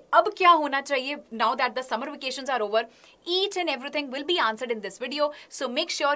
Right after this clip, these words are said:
you watch the entire video till the end। So let's get started। So नाइंटी नाइन परसेंट अगर प्लस हमें स्कोर करना है, उसके लिए क्या स्ट्रैटेजी हो सकती है? I mean, हर साल काफ़ी टॉपर्स ये मार्क्स लेकर आते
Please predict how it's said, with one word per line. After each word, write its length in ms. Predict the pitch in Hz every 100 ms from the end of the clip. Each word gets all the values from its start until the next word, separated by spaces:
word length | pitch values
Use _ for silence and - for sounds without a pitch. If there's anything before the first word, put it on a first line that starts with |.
| 269
you 100 | 220 226
watch 200 | 262 -
the 80 | 285 -
entire 420 | 226 220 196 208 233
video 340 | 196 185 233 262
till 120 | 190 175
the 80 | - 185
end। 80 | 175 _ - - -
So 140 | 285
let's 200 | 262 254
get 180 | 269 -
started। 420 | 320 - 359 392 - - -
So 120 | 466 - _ _ _ -
नाइंटी 380 | 285 349 415 466
नाइन 180 | 349 370 -
परसेंट 300 | 330 330 311 - _ -
अगर 160 | 277 320
प्लस 300 | 320 311 311
हमें 140 | 285
स्कोर 300 | 302 - 247 254
करना 200 | 226 240
है, 60 |
उसके 280 | 349 - -
लिए 140 | 370 415
क्या 180 | 370 339
स्ट्रैटेजी 460 | 370 311 226 233 214
हो 100 | 175
सकती 360 | - - 175
है? 120 | 131 - _ -
I 60 | 277
mean, 140 | 285
हर 120 | 220 285
साल 260 | - 311
काफ़ी 300 | 320 277 330
टॉपर्स 360 | 339 226 226 254
ये 60 | 262
मार्क्स 280 | 214 226 233
लेकर 320 | 220 262 269
आते 320 | 202 202 214